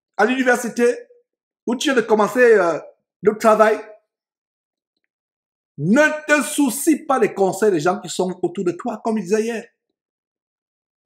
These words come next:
Quand une fille aujourd'hui a seize ans, elle n'est pas déviergée,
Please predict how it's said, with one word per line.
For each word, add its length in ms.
Quand 200
une 120
fille 400
aujourd'hui 600
a 80
seize 280
ans, 240
elle 100
n'est 80
pas 140
déviergée, 580